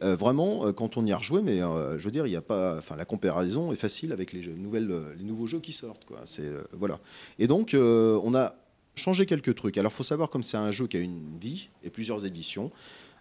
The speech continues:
euh, par exemple, le système de cartes, au départ, dans la première version, on tire une, quand on tombait sur une case lièvre, on tirait une carte, on appliquait l'effet. Après, dans la version Abacus, ils ont fait une espèce de tableau croisé, où on croisait sa position avec un dé qu'on lançait, ça faisait un effet. Alors, c'était pas super ludique, hein, ça faisait un peu, euh, wargame, mais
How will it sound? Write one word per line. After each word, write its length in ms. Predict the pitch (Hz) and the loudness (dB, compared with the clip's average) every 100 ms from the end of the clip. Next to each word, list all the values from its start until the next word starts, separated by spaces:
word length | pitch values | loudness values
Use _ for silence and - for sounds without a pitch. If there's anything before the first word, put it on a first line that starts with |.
| - | -2
euh, 120 | 92 | 0
par 200 | 87 131 | 2 2
exemple, 320 | 131 127 113 | 2 0 -2
le 20 | 110 | -2
système 380 | - - 107 | 0 2 2
de 100 | 90 | 2
cartes, 320 | 87 131 160 107 | 2 2 2 2
au 60 | |
départ, 400 | 92 85 120 160 | 0 2 2 2
dans 80 | 107 | -2
la 80 | 85 | 0
première 240 | 101 95 | 0 0
version, 260 | 82 - 147 | 0 -2 -4
on 40 | |
tire 200 | - 90 | -2 0
une, 160 | 82 80 | 0 -2
quand 220 | - 98 | -4 -2
on 60 | 98 | 0
tombait 220 | 107 110 | 2 2
sur 160 | - | 4
une 140 | 95 90 | 0 2
case 260 | 98 87 | 2 0
lièvre, 380 | 90 98 110 127 | 0 4 4 4
on 60 | 104 | 0
tirait 200 | 87 87 | -6 -8
une 80 | 85 | -10
carte, 220 | 107 - | -10 -10
on 60 | |
appliquait 320 | 87 98 - 87 | -12 -14 -14 -12
l'effet. 260 | 80 - - - - - - | -12 -18 -20 -20 -20 -12 -8
Après, 200 | - 156 | 0 2
dans 80 | |
la 60 | 151 | 6
version 240 | 123 - | 4 4
Abacus, 500 | 107 101 - 123 - | 4 4 4 0 0
ils 80 | 85 | -2
ont 60 | 87 | -2
fait 100 | 85 | -2
une 80 | 87 | -2
espèce 260 | - 90 | -2 -2
de 80 | 80 - - _ - | -4 -8 -20 _ -4
tableau 280 | 90 98 | 0 0
croisé, 760 | 95 - 82 82 82 90 92 101 | 0 0 0 2 2 4 4 4
où 500 | 85 82 78 82 85 | 2 0 -2 -2 -6
on 40 | |
croisait 340 | - 98 98 98 | -2 -2 2 0
sa 140 | 104 | 0
position 440 | 110 101 98 98 | 0 -2 -2 -8
avec 200 | 87 92 | -10 -10
un 80 | 78 | -10
dé 200 | 80 98 | -10 -10
qu'on 120 | 98 | -10
lançait, 300 | 90 85 - | -14 -12 -10
ça 120 | 107 85 | -10 -10
faisait 160 | 90 | -8
un 100 | 90 | -8
effet. 320 | 85 - 92 127 - - _ | -10 -14 -16 -18 -20 -20 _
Alors, 120 | - | -6
c'était 220 | - 90 98 | -6 -6 -4
pas 220 | 104 98 | -2 -2
super 340 | - 104 98 | -4 0 2
ludique, 340 | 101 98 98 82 | 2 0 -2 -4
hein, 100 | 82 | -8
ça 160 | - | -10
faisait 140 | - 82 | -8 -8
un 80 | |
peu, 120 | 85 92 | -6 -2
euh, 260 | 87 85 | -2 0
wargame, 320 | 85 98 110 131 | 0 2 2 4
mais 200 | 131 | 2